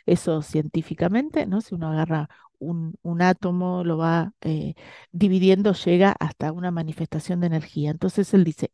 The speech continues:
en esa energía, en ese campo electromagnético que todos tenemos, es como si el alma descargara, ah, información. ¿Y qué descarga? Información de lo que necesita para aprender.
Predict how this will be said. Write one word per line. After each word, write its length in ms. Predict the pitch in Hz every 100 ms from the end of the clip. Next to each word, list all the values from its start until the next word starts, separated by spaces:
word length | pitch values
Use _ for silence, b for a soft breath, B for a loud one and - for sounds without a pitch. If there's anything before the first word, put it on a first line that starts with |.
| -
en 200 | 170 185
esa 280 | 311 - 202
energía, 640 | 156 151 - 147 147 208 B B B B B
en 140 | - 160
ese 240 | 180 -
campo 340 | - 202 208 214
electromagnético 920 | 196 - 175 170 170 180 196 190 185
que 120 | 170
todos 320 | - 175 180
tenemos, 500 | - 208 175 180 - B B B
es 120 | 240
como 220 | - 226
si 160 | - 196
el 140 | 190
alma 360 | 208 240 247 240
descargara, 800 | 175 - 175 170 185 196 214 233 B B B -
ah, 340 | 175 165 151 - _ -
información. 800 | 214 202 202 185 156 - 156 -
¿Y 100 | 214
qué 160 | 196 277
descarga? 580 | 269 - 285 294 277 -
Información 880 | - 220 - 240 254 285 - 302 339 -
de 220 | 208 196
lo 100 | 185
que 120 | 190
necesita 580 | 180 170 180 - 202 269
para 220 | - 165
aprender. 500 | 151 - 147 135 131